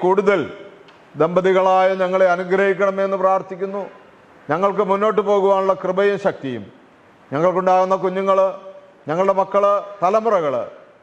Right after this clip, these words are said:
ക്രിസ്തു സ്നേഹത്തിൽ ജീവിക്കുവാൻ കൃപ നൽകണമെന്ന് പ്രാർത്ഥിക്കുന്നു. സകലവും ഞങ്ങൾക്കായി കാൽവരിൽ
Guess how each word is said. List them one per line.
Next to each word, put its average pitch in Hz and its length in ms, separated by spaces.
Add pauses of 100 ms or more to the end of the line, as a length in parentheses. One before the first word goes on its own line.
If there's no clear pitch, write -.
(240)
ക്രിസ്തു - 340 (100)
സ്നേഹത്തിൽ 185 440 (360)
ജീവിക്കുവാൻ 143 600 (560)
കൃപ 156 300
നൽകണമെന്ന് 180 540
പ്രാർത്ഥിക്കുന്നു. 170 580 (580)
സകലവും 170 380
ഞങ്ങൾക്കായി 175 500
കാൽവരിൽ 175 360